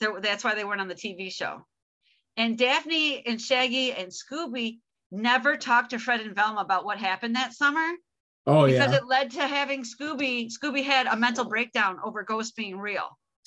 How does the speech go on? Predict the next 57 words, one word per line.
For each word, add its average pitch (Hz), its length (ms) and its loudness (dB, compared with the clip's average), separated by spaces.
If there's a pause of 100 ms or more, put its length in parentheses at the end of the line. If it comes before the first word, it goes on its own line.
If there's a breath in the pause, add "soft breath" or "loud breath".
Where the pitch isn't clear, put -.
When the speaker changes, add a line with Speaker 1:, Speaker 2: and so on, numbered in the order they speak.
(120)
Speaker 2:
I 156 120 6
thought 147 260 6
you 135 60 6
were 135 60 8
gonna 127 200 4
say 127 280 2
that, 123 260 0
uh, 117 240 -2 (460)
Daphne 139 340 4
had 123 240 2
to 123 100 2
have 123 280 -2
an 120 80 -2
abortion 120 500 0
and 117 160 -4
she 120 140 -2
didn't 120 140 -2
want 120 200 -6
Fred 120 140 -4
to 113 80 -8
know. 110 300 -8 (800 soft breath)
Speaker 1:
Yeah, 262 180 4
no, 285 160 6
the 311 160 0
abortion 302 500 2
was 269 180 4
for 254 140 -4
the 220 100 -4
dark 196 320 0
web. 135 240 -2 (300)
They 202 80 -2
Speaker 2:
Oh. 208 40 0
Speaker 1:
didn't 226 180 0
want 226 160 6
us 226 140 0
to 214 60 -10
see 214 160 -4
it 196 80 -2
on 190 120 0
the 180 80 -6
regular 165 400 -2
T 135 220 -12
V, 110 200 -12
but 190 140 -8
the, 214 260 -4
there 240 240 4
was, 254 340 2
it 247 120 4
is 262 140 2
on 254 100 -2
the 247 60 -2
dark 226 260 0
web 202 200 -4
version. 160 300 -8 (540)
Speaker 2:
Okay. 131 240 -2 (360)
Speaker 1:
Yeah, 196 220 -2
yeah, 160 140 -6